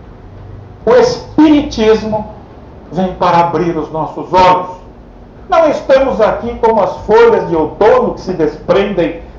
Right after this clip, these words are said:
das árvores ao sabor dos ventos e vão para aqui ou para acolá. Nós estamos no planeta Terra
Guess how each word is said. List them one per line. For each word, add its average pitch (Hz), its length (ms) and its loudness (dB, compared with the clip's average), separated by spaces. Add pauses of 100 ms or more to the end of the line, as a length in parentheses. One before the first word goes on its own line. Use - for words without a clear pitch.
(120)
das 147 280 0
árvores 185 680 0 (220)
ao 151 140 -2
sabor 156 400 -6
dos 139 200 -12
ventos 220 440 -8 (400)
e 285 100 0
vão 254 300 0
para 226 240 2
aqui 240 340 -6
ou 220 120 0
para 170 260 -4
acolá. 160 440 -8 (560)
Nós 202 640 4
estamos 214 800 2
no 202 120 -2
planeta 208 560 2
Terra 196 760 0